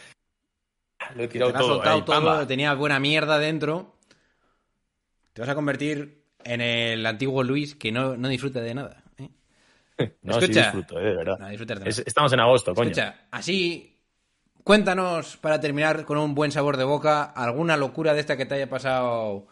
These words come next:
Speaker 2: en Colombia. Y yo prometo que algún día soltaré <laughs> alguna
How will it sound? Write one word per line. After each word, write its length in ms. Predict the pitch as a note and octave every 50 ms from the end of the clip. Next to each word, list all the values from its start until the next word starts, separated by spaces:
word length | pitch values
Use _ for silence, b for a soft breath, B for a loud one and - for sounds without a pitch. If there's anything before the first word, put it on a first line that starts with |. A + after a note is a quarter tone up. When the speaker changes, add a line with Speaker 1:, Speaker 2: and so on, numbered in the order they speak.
| b b b b b b b
Speaker 2:
en 160 | - C3+ C3
Colombia. 600 | B2+ B2 B2+ D3+ F3 F3+ F3 F3 F3+ F3 E3+ - -
Y 100 | B2+ B2
yo 260 | C3+ E3+ F#3+ G3+ G3
prometo 380 | E3 E3 D#3+ F3 F#3 F3+ G3 C#3+
que 80 | E3
algún 280 | D#3 D3 C#3+ E3+ F#3 E3+
día 200 | E3+ F#3 F#3+ F3+
soltaré 640 | E3 E3 C#3 D3+ C#3+ D#3 F3+ F#3 F3+ F3 - _ -
<laughs> 760 | - - - - - - - - - - _ _ _ _ _
alguna 760 | A#2 B2 C3 C3 C3 D3+ E3+ F#3 F#3 F3+ F3+ F3 E3+ F3 -